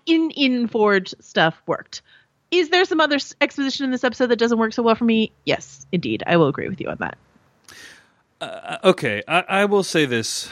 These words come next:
Speaker 2: Hmm. All right, there's so much I have to say, but let's just, <laughs> let's, let's dive into the actual Forge itself. So, like, in the past, right, theoretically, a few days before present day, Bernard and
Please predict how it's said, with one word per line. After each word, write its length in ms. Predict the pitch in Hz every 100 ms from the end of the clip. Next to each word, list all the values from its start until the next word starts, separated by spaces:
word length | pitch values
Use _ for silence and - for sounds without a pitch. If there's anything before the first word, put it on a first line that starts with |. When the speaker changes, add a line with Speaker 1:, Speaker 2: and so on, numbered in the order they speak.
| -
Speaker 2:
Hmm. 240 | 127 104 95 - _ -
All 60 |
right, 220 | 107 98 -
there's 160 | 117 113
so 240 | - 143
much 200 | 131 117
I 60 | 107
have 120 | 104
to 60 | -
say, 200 | - 98
but 180 | 92 104
let's 200 | 131 185
just, 220 | 165 160
<laughs> 0 |
let's, 340 | 147 147 - - - - -
let's 160 | 180 -
dive 280 | 226 214 185
into 220 | 196 190
the 220 | 151 151
actual 340 | 143 143 160
Forge 240 | 139 139 123
itself. 220 | 113 110
So, 140 | - 170
like, 320 | 160 156 - -
in 220 | 180 214
the 100 | 208
past, 760 | - 220 156 117 135 - - - _ _ _ -
right, 300 | 127 147 - _ _
theoretically, 960 | 180 185 170 175 170 143 123 123 120 - _
a 120 | 139
few 180 | 123 160
days 320 | 147 147 131
before 640 | 113 123 143 127 110 104 113 _ _
present 380 | - 139 120 104
day, 360 | 95 92 98 - _ - - _ _ _ _ _
Bernard 800 | 120 143 143 147 160 165 165 165
and 640 | 135 131 127 123 123 120